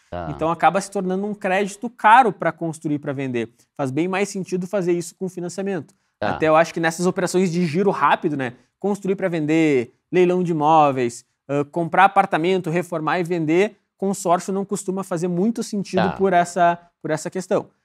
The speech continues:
Speaker 2: Se a
Speaker 1: Uhum.
Speaker 2: pessoa for construir pra morar, realmente é alguma coisa de ela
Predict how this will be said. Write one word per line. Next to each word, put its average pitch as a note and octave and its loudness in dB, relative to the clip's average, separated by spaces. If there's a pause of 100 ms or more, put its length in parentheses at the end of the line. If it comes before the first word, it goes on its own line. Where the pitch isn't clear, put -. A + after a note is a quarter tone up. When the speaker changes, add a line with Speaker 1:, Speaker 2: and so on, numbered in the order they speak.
Speaker 2:
Se - -2
a G4+ 4
Speaker 1:
Uhum. - -2
Speaker 2:
pessoa A3 2
for F#3 -4
construir F3+ -4
pra A3 2
morar, F#3 2 (220)
realmente A3+ -2
é - 2
alguma G#3 -2
coisa F#3+ -2
de F3+ -4
ela F#3+ 2